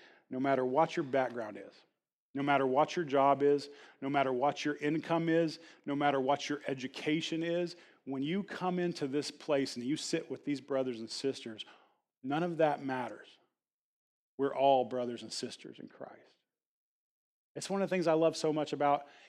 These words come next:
e-, even in, in, in an area of church life like our elder board.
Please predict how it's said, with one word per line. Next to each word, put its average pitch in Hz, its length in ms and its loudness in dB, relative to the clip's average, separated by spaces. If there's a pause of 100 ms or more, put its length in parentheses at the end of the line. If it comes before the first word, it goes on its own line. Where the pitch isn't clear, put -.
e-, 160 180 -6
even 196 320 2
in, 170 200 0
in, 165 200 0
in 156 200 -2
an 147 60 0
area 160 240 2
of 143 80 -2
church - 300 -2
life 156 220 2 (140)
like 139 140 -4
our 143 160 2
elder 143 280 2
board. 117 300 -8